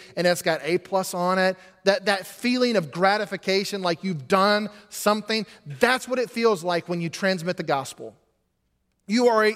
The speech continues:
immediately and eternally gratified through that experience. If you are missing out today on joy and encouragement, maybe it's because you've left the connection that you once had with Jesus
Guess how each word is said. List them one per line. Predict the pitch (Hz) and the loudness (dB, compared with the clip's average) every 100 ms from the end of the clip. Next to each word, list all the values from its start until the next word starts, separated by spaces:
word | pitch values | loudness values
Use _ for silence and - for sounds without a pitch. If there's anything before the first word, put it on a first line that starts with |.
| - | -2
immediately | 226 202 196 247 269 294 285 285 294 294 - - _ - | -4 0 2 2 2 2 2 0 0 -2 -8 -20 _ -2
and | 226 214 | 0 0
eternally | 175 - - 240 226 175 160 151 - _ 147 135 | -4 -8 -6 -2 0 0 0 -2 -8 _ -16 -8
gratified | 165 196 196 196 - 147 139 139 135 - _ | 0 2 4 2 0 -2 -2 -2 -4 -8 _
through | - - 175 208 214 | -18 -12 -2 2 4
that | 190 175 | 2 0
experience. | 160 - - 160 139 120 113 - - _ _ _ _ - | -4 -8 -8 -6 -6 -8 -14 -18 -18 _ _ _ _ 0
If | 208 - | 0 2
you | 247 294 | 0 2
are | 262 | 2
missing | 208 240 285 277 262 | -2 -6 -6 -6 -4
out | 233 240 | -2 -4
today | 226 220 226 233 | -4 0 2 2
on | 208 180 160 | 0 -4 -6
joy | 135 175 233 262 269 269 - - | -4 2 4 4 2 -2 -12 -2
and | 196 | -2
encouragement, | 180 170 - 240 247 240 175 185 185 - 175 | -2 -6 -6 2 4 2 0 -4 -4 -8 -2
maybe | 190 240 262 254 | 0 0 0 -4
it's | - | -4
because | 220 - 220 208 165 | -6 0 2 2 0
you've | 220 175 | -4 -2
left | 170 185 233 262 - | 2 4 4 0 -6
the | 220 | -12
connection | - 208 208 - 196 | -6 -4 -4 -4 -6
that | 190 | -4
you | 175 | -4
once | 170 208 240 | 0 0 0
had | 233 220 214 | -2 -2 2
with | 190 | 0
Jesus | 156 226 185 170 | 0 -6 -2 -4